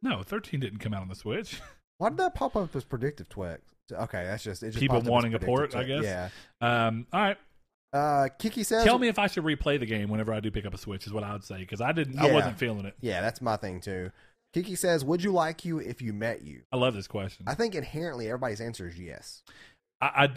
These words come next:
Speaker 1: I, I don't know. I, I think that the selfish side of people want people to believe themselves. Trying to look at this as closely as removing
Speaker 2: Oh,
Speaker 1: my
Speaker 2: I,
Speaker 1: own bravado and,
Speaker 2: I
Speaker 1: like,
Speaker 2: know, like, if I met somebody as cynical as me, which I'm working on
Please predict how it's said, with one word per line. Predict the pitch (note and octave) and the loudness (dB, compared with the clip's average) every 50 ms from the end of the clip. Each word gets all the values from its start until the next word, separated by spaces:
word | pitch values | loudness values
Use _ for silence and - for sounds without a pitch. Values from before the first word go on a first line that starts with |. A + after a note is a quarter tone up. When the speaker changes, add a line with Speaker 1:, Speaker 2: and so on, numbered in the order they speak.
| - | 2
Speaker 1:
I, | - C3 | 2 2
I | |
don't | B2+ A#2 A#2+ C3+ D3 E3 F3 C#3+ C#3 | 2 4 4 4 4 4 2 0 -2
know. | C#3+ C#3 C#3 C#3 C#3+ C#3+ C#3 C#3 C#3 | -2 0 0 2 2 4 2 2 2
I, | - D#3+ D#3+ D#3 | 2 2 2 4
I | E3 | 2
think | E3+ G#3+ G3 F#3 D#3 | 2 0 0 0 0
that | D#3+ C#3 A#2 A#2 | -2 -2 -2 -2
the | A#2 | -4
selfish | - - C3+ B2+ B2+ - D#3 - | -2 0 2 2 2 0 0 0
side | - D3+ D3 | 0 0 0
of | D3 - | 0 2
people | D3+ D3 D3 D3 C3+ | 0 2 2 2 0
want | B2 B2+ B2+ A#2+ | 2 0 0 0
people | - C3 B2 B2+ B2 B2 | 0 -4 -2 -2 -4 -4
to | - A#2 | -4 -4
believe | G2+ G#2+ G#2 G2+ G#2+ G#2+ A2+ A#2 A#2+ | -2 -2 -2 -2 -2 -2 -2 -2 -2
themselves. | A#2+ B2 B2 - C3 B2+ B2+ B2+ - - - - _ _ - | -4 -4 -4 -2 -2 -2 -2 -2 -6 -12 -20 -20 _ _ 0
Trying | - F#3+ F#3 G3+ - | 4 4 4 4 4
to | A#3+ F3+ | 2 2
look | D#3+ F3 F3 F#3 | 2 2 0 0
at | E3+ - | 0 0
this | F3 E3+ - C#3 | 0 2 2 2
as | A#2 - | 0 0
closely | - - - - C#3 D3 D#3 - - D#3+ D3+ | -2 -6 0 4 4 4 4 2 0 0 0
as | C#3 A#2+ | 2 2
removing | B2 B2 A#2+ B2 C3+ C#3 C3+ B2+ | 0 0 2 2 2 4 4 6
Speaker 2:
Oh, | C3+ | 6
Speaker 1:
my | C3 B2 B2+ C3 | 6 6 6 6
Speaker 2:
I, | B2 | 6
Speaker 1:
own | B2 C3 C3+ C3+ C#3 C3 B2+ | 4 4 4 2 2 0 2
bravado | A#2+ B2 A2+ A2+ A#2 A#2+ B2+ C3 B2+ C3 B2+ B2+ | 2 2 4 4 4 4 4 2 2 2 2 2
and, | B2 A#2 | 0 0
Speaker 2:
I | A#2+ | 2
Speaker 1:
like, | A#2+ C#3+ F3+ | 4 6 8
Speaker 2:
know, | G#3+ G3 F3 D#3+ | 8 8 8 8
like, | D3+ C#3+ C#3 | 8 6 4
if | C3+ | 4
I | C#3 D#3 D#3 | 4 2 2
met | D#3 D3+ C3+ | 2 0 -2
somebody | - D3+ C#3+ C#3+ C#3 B2 | 0 0 2 2 2 2
as | A#2 | 2
cynical | - D#3 D#3 C#3+ - B2+ A#2 | 0 0 0 0 0 0 0
as | G#2+ A#2+ | 0 2
me, | C#3+ D3 C3+ A#2 G#2+ G#2+ A2+ - - | 2 2 2 2 -2 -4 -4 -6 -8
which | A2+ A2+ B2 | -6 -2 0
I'm | A#2+ B2 | 0 4
working | C3+ D3+ D#3 D3 - A#2+ | 4 4 4 4 2 0
on | G#2+ G2+ F#2+ F2+ G2 A2 A#2+ | 0 0 -2 -2 -4 -6 -10